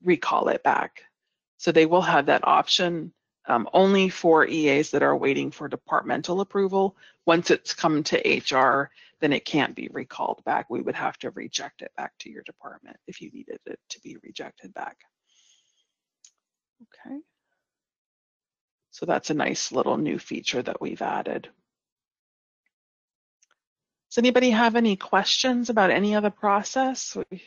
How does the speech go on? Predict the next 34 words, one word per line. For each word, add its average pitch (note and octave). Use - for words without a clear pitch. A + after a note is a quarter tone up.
pretty A3
much -
covered G3+
all E3+
the, E3
oh, G3+
there -
is F#3+
one G3
other F#3+
thing F3
I D3+
didn't D3+
mention. D3
All A3+
of B3+
these F#3+
little, E3+
um, C#3+
headers E3
here A3
are, D3
are E3
able F3
to D#3+
be D#3+
sorted D3+
by. A2
So E3
if -
you, F3+
um, C#3+
wanted E3+
to, C#3